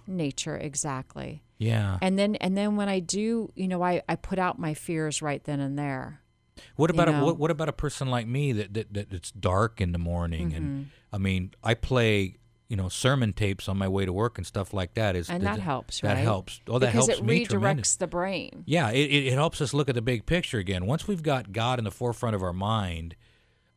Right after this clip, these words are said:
Speaker 2: uh, and we step back and we look, I know we s-, what, what movie did we see about the atomic bomb the other day?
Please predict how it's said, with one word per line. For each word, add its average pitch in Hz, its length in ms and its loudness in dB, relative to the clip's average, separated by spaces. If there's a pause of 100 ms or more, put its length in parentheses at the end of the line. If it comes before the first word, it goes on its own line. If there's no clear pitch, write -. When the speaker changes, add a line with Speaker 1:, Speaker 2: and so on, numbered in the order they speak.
Speaker 2:
uh, 92 320 -2 (100)
and 101 160 -4
we 95 80 -4
step 110 320 -4
back 110 300 -2
and 98 80 -2
we 98 100 -2
look, 110 260 0
I 117 60 -2
know 113 80 -2
we 117 160 -2
s-, - 200 -12 (100)
what, 131 160 -10 (160)
what 135 180 -8
movie 123 320 -4
did 98 180 -6
we 92 120 -4
see 113 240 -2
about 95 240 -4
the 90 80 -6
atomic 90 520 -6
bomb 90 360 -4
the 80 100 -6
other 85 160 -6
day? 82 360 -8